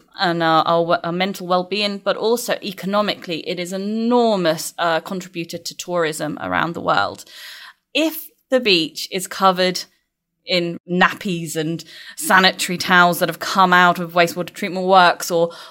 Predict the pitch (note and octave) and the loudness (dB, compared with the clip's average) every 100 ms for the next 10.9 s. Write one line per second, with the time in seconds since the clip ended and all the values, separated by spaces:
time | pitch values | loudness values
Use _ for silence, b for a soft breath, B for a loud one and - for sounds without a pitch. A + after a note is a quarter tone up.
0 | - F#3 F3+ F#3 F#3 F#3 E3+ E3+ F#3 F3 | -2 4 4 4 2 6 6 6 0 0
1 | E3+ - F#3+ F3 E3 - - _ G#3+ G3+ | 0 -2 0 0 -2 -6 -16 _ -6 -6
2 | - - G#3 G3 - - - G3 F#3+ F#3+ | -6 -4 -2 2 2 2 0 -4 -2 0
3 | F#3+ F#3 F#3 F3 E3+ F#3+ E3+ - E3 - | 2 2 2 -2 -4 -4 -4 0 0 0
4 | F3 E3 D#3+ F3 D#3+ F#3 F#3+ G#3 G#3 - | -2 -2 -2 -4 -4 -2 -2 0 0 -2
5 | F#3+ F3+ D#3 F#3+ F3 E3+ B B B _ | -2 -4 -6 -4 -4 -4 B B B _
6 | _ _ G#3 G#3 B3 B3 B3+ - A3 G3+ | _ _ -8 -4 2 4 4 2 0 0
7 | - F#3+ C3+ E3 - _ _ _ _ _ | 2 2 2 -2 -16 _ _ _ _ _
8 | _ _ _ - F#3 E3 F#4 - G3+ F#3+ | _ _ _ -2 0 2 2 4 6 6
9 | G3 G3+ G3 G3+ F#3 F#3 F3+ F3+ E3+ D#3+ | 6 6 2 0 4 6 6 6 4 2
10 | - E3+ E3 D#3+ E3 E3+ D#3+ D3+ | 0 2 2 4 2 2 -6 -6